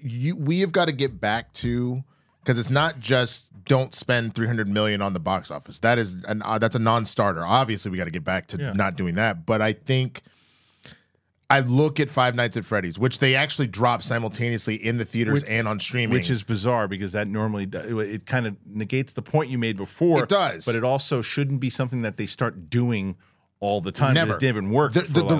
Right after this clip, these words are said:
Speaker 1: the,
Speaker 2: times.
Speaker 1: the only reason that that
Speaker 2: Yeah.
Speaker 1: worked, and this is
Speaker 2: Halloween.
Speaker 1: what I was gonna get at, it's not even Halloween. It's the fact that that fan base is very,
Speaker 2: Sure.
Speaker 1: like, you're, you're,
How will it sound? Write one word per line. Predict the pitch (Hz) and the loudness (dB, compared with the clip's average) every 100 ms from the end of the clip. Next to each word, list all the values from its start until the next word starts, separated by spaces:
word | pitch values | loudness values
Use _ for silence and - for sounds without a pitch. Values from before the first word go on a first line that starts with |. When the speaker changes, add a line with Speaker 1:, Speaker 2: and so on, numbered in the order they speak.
| 131 | 2
Speaker 1:
the, | 90 | 0
Speaker 2:
times. | |
Speaker 1:
the | - - | -2 2
only | 180 226 214 165 | 2 4 2 2
reason | 156 185 135 | 2 2 0
that | 117 113 | -2 0
that | 104 | 0
Speaker 2:
Yeah. | 92 | 0
Speaker 1:
worked, | 101 135 143 - - _ _ | 2 0 0 -12 -14 _ _
and | 131 135 | 0 2
this | 143 | 2
is | 170 | 2
Speaker 2:
Halloween. | 151 | 2
Speaker 1:
what | 151 | 4
I | 147 | 2
was | 139 | 2
gonna | 131 117 | -2 -2
get | 104 131 | 0 -2
at, | 123 131 | -4 -10
it's | - | -2
not | 160 | 0
even | 151 107 | 0 0
Halloween. | 107 101 98 170 147 - | -4 -2 0 0 -2 0
It's | 135 - | 0 0
the | - 123 | -4 0
fact | 143 139 135 | 4 2 2
that | 123 117 - _ _ | 0 0 -4 _ _
that | 92 98 131 160 190 | -12 2 2 2 -2
fan | - - 110 123 147 | -8 -4 -2 -2 0
base | 160 202 220 - - _ _ _ _ _ _ | 0 0 -4 -6 -8 _ _ _ _ _ _
is | 127 107 90 - - _ _ _ _ _ _ | 0 0 -4 -12 -16 _ _ _ _ _ _
very, | 98 92 98 135 160 185 202 | -12 -8 2 4 4 2 0
Speaker 2:
Sure. | 165 | 0
Speaker 1:
like, | 156 135 | 0 2
you're, | 143 156 | 0 2
you're, | 143 | 0